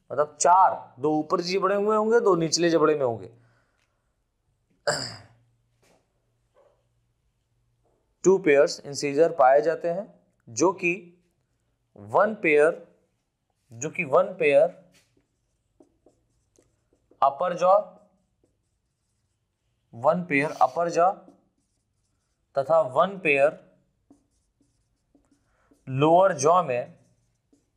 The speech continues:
लोअर जॉ में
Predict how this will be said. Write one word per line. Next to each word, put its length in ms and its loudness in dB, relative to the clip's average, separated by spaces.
लोअर 340 2
जॉ 260 0
में 320 -14